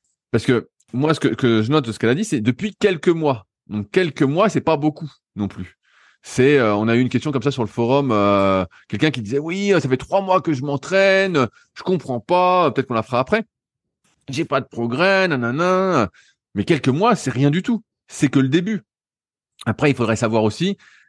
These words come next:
le cardio pur, c'est quoi le cardio pur qu'elle fait exactement ? La muscu en quarante-cinq minutes, je sais pas exactement ce qu'elle fait, donc il faudrait savoir aussi ce qu'elle fait.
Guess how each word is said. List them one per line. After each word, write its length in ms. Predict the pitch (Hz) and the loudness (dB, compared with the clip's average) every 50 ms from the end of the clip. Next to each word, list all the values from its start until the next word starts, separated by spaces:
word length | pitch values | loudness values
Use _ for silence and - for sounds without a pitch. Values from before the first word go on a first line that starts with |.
| _ _ _ _ _ _ - | _ _ _ _ _ _ 0
le 120 | - 135 135 | 2 2 2
cardio 340 | 127 165 139 131 135 143 131 | 4 2 0 2 2 0 0
pur, 260 | - 160 165 147 120 | 0 -2 -2 -2 -2
c'est 140 | - 110 - | -2 -8 -4
quoi 160 | - 151 143 | 0 0 0
le 60 | 127 | 2
cardio 240 | - 123 113 120 110 | 0 0 0 0 0
pur 160 | - 123 - | -2 -4 -2
qu'elle 140 | - 110 98 | -2 -4 -2
fait 120 | - 117 | 0 0
exactement ? 540 | 107 101 107 101 - - 117 160 220 269 - _ _ _ _ _ _ _ _ _ - | 0 0 0 -2 0 0 0 2 0 -2 -2 _ _ _ _ _ _ _ _ _ -4
La 140 | - 117 143 | 0 0 2
muscu 440 | 156 165 160 - - - 190 190 180 | 2 2 -2 -2 -4 -4 0 2 2
en 100 | 156 131 | 2 2
quarante-cinq 520 | - - 160 151 156 151 - 165 156 - | 2 0 0 0 0 0 2 0 0 0
minutes, 440 | 156 165 170 175 185 170 - - - - | 0 -2 0 2 0 0 -2 -4 -18 -18
je 180 | - 85 107 101 | -12 -8 -8 -8
sais 200 | - - 113 104 | -4 -4 -4 0
pas 120 | - 135 | 2 2
exactement 380 | 131 131 123 - 143 131 135 127 | 4 2 2 2 0 0 0 -2
ce 60 | - | 0
qu'elle 120 | 135 127 | -2 0
fait, 100 | - 170 | 0 0
donc 140 | 143 113 95 | 0 0 -2
il 20 | |
faudrait 160 | - 107 104 104 | 0 0 0 2
savoir 240 | - 110 110 107 | 2 2 4 4
aussi 180 | 107 - - 110 | 2 2 0 -6
ce 40 | - | -2
qu'elle 140 | - 104 101 | -2 -2 0
fait. 220 | - 202 233 - | 0 -2 -2 -2